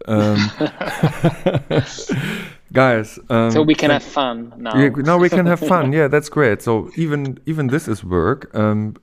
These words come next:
Speaker 1: honestly, I'm, I'm, I'm not sure if I, if I fully dis-, uh, if I fu-, fully agree on that. Um,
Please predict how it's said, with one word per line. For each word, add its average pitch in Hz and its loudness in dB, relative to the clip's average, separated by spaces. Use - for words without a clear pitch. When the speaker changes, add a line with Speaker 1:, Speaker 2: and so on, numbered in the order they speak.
Speaker 1:
honestly, 170 -2
I'm, 143 -4
I'm, 139 -4
I'm 143 -4
not 170 -4
sure 170 -2
if 135 -4
I, 135 0
if 117 -6
I 120 -2
fully 143 -6
dis-, 131 -8
uh, 110 -6
if 113 -8
I 117 -6
fu-, 117 -6
fully 143 -4
agree 107 0
on 117 -2
that. 117 -2
Um, 123 2